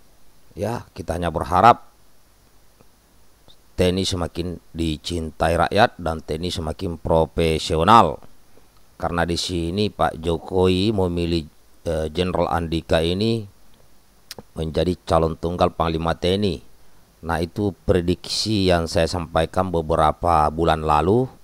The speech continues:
ya. Prediksi, prediksi satu ini sudah, ah, berjalan, ya. Jadi, prediksi saya beberapa bulan yang lalu itu adalah Jenderal Andika menjadi Panglima T N I,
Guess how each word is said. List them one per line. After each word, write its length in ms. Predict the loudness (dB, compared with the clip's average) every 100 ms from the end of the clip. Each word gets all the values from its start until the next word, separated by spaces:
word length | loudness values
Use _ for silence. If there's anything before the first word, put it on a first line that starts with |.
| -20 -20 -20 -20 -20 -20 -20
ya. 320 | -4 0 0 -2 -12 -20 -20 -10
Prediksi, 400 | -2 -2 -2 -6 -10 -4
prediksi 400 | -2 -2 -4 -4
satu 320 | 0 0 0
ini 240 | -2 -2 0
sudah, 400 | 4 4 4 0 -12 -20 -20 -20 _ -20 -20 -20 -20 -20 -20 -10
ah, 640 | -2 2 2 2 2 -2 -10 _ -20 -10
berjalan, 560 | -4 2 6 8 8 6
ya. 240 | 2 0 -8 -20 -20 _ -20 -18
Jadi, 480 | -6 -4 0 0 0 -2
prediksi 480 | -4 -2 -4 -4 -2
saya 560 | 2 6 6 6 2 -6 -18 -20 -12
beberapa 560 | -4 -4 0 0 2 0
bulan 320 | 0 0 0
yang 240 | 0 0 2
lalu 320 | 2 2 -2
itu 240 | 0 4
adalah 400 | 6 6 6 4 -4 _ _ -20 _ -20 -20 _ -10
Jenderal 560 | -2 -2 4 6 6 4
Andika 480 | -4 -2 -2 -2 -2
menjadi 320 | -2 -2 -2 -4
Panglima 480 | -2 -2 -2 -4 -4
T 240 | -2 -4
N 40 | -2
I, 240 | 0 0